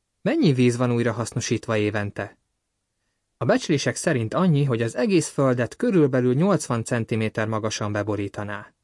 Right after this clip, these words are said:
A szén és az oxigén körforgás. Mint tudod, ahhoz, hogy élhessünk, lélegeznünk kell. Oxigént kell a tüdőnkbe szívnunk, majd ki kell lélegeznünk a széndioxidot.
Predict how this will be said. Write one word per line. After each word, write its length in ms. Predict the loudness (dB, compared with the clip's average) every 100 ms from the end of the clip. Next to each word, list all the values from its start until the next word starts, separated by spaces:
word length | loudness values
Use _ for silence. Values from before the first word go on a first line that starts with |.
| _ _ _ _ _ _ _ _ _ _ _ _ _
A 100 | -10
szén 340 | -2 2 2 2
és 140 | 2
az 140 | 2
oxigén 460 | 2 -2 -2 -2 -2
körforgás. 880 | -2 -2 -2 -6 -4 -8 -10 -16 -20 _ _ _ _ _ _ _ _ _ _
Mint 220 | -8 -6 -2
tudod, 400 | 0 2 -2 -6
ahhoz, 320 | -6 -4 -2
hogy 140 | -2
élhessünk, 680 | -2 -2 0 -4 0 0 0 0
lélegeznünk 680 | -2 0 -2 -4 -4 -4
kell. 320 | -4 -8 -8 -14 _ _ _ _ _ _ _
Oxigént 520 | -2 0 2 2 0
kell 180 | 0 0
a 80 | 0
tüdőnkbe 460 | 0 0 0 -2
szívnunk, 640 | -4 -2 0 0 -2 -4 -10 _ _
majd 260 | -2 -2 -2
ki 120 | -2
kell 180 | 0 2
lélegeznünk 640 | 2 0 0 -2 0 0
a 60 | -2
széndioxidot. 1000 | -4 -4 -2 -4 -4 -6 -6 -8 -12